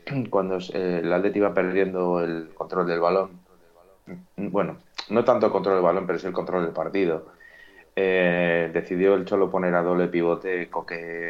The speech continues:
de Paul y Lemar un poquito más adelantado, casi, casi haciendo la, recordando a Zaccheroni con el tres cuatro uno dos. Eh, eso, evidentemente, yo creo que sí que hizo que el Atleti jugara un poquito mejor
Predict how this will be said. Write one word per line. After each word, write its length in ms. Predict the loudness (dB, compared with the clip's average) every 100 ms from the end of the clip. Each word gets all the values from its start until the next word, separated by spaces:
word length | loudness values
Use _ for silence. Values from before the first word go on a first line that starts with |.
| -8 -8
de 80 | -10
Paul 320 | 0 2 2 -4 _ -20 -20 -4
y 100 | -2
Lemar 260 | 2 4 4
un 80 | 4
poquito 360 | 2 2 0
más 200 | 0 2
adelantado, 600 | 2 2 -2 0 0 0
casi, 420 | -6 -8 -8 -6
casi 220 | -4 -2 -2
haciendo 380 | -2 -2 0 0
la, 580 | 2 2 0 -2 -6 -10 -14 -12 -12 -4
recordando 600 | -2 2 4 4 4 4
a 100 | 2
Zaccheroni 500 | 0 -2 -2 -2 -2
con 160 | -2 -2
el 140 | -4
tres 180 | -6 -4
cuatro 320 | -2 -2 -2
uno 160 | -4 -6
dos. 220 | -6 -10 -16 -20 -20 -20 -20 -20 -2
Eh, 720 | 2 4 4 2 4 2 2 -2
eso, 380 | -2 -2 -4 -8
evidentemente, 720 | -4 -4 0 2 2 2 2
yo 140 | 2
creo 180 | 2 0
que 100 | 0
sí 200 | -6 -4
que 80 | 2
hizo 380 | 2 2 0 -2
que 480 | -2 -2 -2 -2 -4
el 100 | -6
Atleti 220 | -8 -6
jugara 220 | -2 -2
un 60 | -2
poquito 320 | -8 -10 -12
mejor 380 | -8 -2 -2